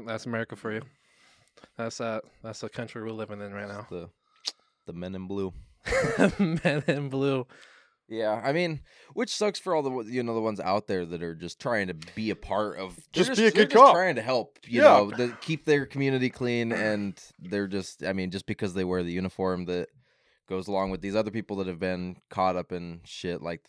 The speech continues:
Speaker 2: the whole tech scandal or whatever, they just get a bad
Speaker 1: Yeah.
Speaker 2: rep for it, and it's, it sucks 'cause, I mean, it's a hard job, and I, like, I can't imagine doing that job 'cause imagine the pressure you're under, especially if you're in,
Speaker 1: The
Speaker 2: like,
Speaker 1: stress.
Speaker 2: a, like a, like,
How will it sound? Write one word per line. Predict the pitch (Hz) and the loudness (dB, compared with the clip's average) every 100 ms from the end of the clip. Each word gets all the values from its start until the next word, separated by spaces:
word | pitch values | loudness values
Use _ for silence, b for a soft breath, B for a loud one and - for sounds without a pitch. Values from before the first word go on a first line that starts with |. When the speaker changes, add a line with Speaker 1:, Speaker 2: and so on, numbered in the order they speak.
| - | -14
Speaker 2:
the | |
whole | 85 85 | -8 -8
tech | 85 82 82 | -6 -10 -8
scandal | 87 78 | -8 -6
or | 80 | -6
whatever, | 80 78 | -6 -6
they | 80 82 | -6 -8
just | 76 | -8
get | 78 | -12
a | 73 | -8
bad | 76 73 | -6 -6
Speaker 1:
Yeah. | 95 | -8
Speaker 2:
rep | 78 | -10
for | 78 76 | -10 -10
it, | 73 - - | -10 -12 -14
and | 82 | -12
it's, | 78 - - _ - | -12 -14 -20 _ -16
it | 160 | -6
sucks | 180 160 - - _ _ | -4 -4 -6 -20 _ _
'cause, | - 92 87 | -14 -12 -12
I | - | -6
mean, | 120 | -4
it's | 165 | -4
a | |
hard | 113 127 95 | -2 -2 0
job, | 127 | 0
and | 104 | 0
I, | 98 | -2
like, | 87 | -2
I | 87 | -4
can't | - 110 | -6 -6
imagine | 87 92 85 | -4 -6 -6
doing | 76 131 | -6 -6
that | 196 196 | -6 -8
job | 202 190 | -10 -8
'cause | - 90 - b b b b b b b | -6 -8 -8 b b b b b b b
imagine | 214 254 | -10 -8
the | 127 | -8
pressure | - 117 - 101 | -6 -8 -6 -6
you're | |
under, | 87 85 | -6 -6
especially | 85 123 113 117 | -6 -6 -6 -6
if | 113 | -6
you're | 123 | -6
in, | |
Speaker 1:
The | 110 | -4
Speaker 2:
like, | 92 | -2
Speaker 1:
stress. | 110 117 104 | 2 4 4
Speaker 2:
a, | 117 | 0
like | 120 | -4
a, | 110 - - | -6 -10 -8
like, | 110 104 | -6 -6